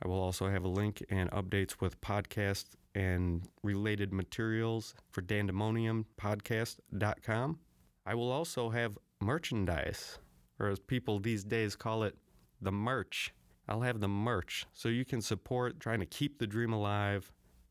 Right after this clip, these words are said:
At least I try to have a product. I'm not just trying to be like, "Okay,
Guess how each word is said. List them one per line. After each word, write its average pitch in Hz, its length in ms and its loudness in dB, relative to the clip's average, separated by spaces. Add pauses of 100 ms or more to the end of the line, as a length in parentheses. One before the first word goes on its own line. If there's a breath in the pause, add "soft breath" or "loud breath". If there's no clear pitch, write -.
At 120 120 0
least 156 200 -2
I 117 100 0
try 107 200 0
to 98 120 4
have 95 140 2
a 95 60 2
product. 87 500 0
I'm 92 120 2
not 95 200 2
just 90 200 0
trying 92 300 0
to 92 40 2
be 90 140 2
like, 87 280 0
"Okay, 98 500 0